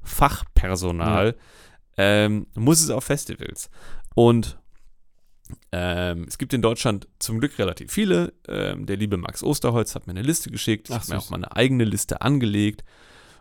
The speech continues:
Speaker 1: Und jetzt geht's dann halt darum, wenn der Film fertig ist, sich bei diesen Festivals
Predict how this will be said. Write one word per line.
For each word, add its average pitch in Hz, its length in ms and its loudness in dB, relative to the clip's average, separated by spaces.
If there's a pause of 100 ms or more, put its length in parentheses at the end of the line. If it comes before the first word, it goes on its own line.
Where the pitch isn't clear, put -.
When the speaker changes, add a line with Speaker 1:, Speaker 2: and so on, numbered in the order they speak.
(160)
Speaker 1:
Und 120 420 2 (800)
jetzt - 260 2
geht's 147 200 0
dann 123 180 0
halt 117 180 2
darum, 110 220 4
wenn 120 100 0
der 98 100 0
Film 110 220 0
fertig 104 340 -2
ist, 139 220 -2
sich 123 200 -4
bei - 120 4
diesen 107 180 -2
Festivals 113 720 -2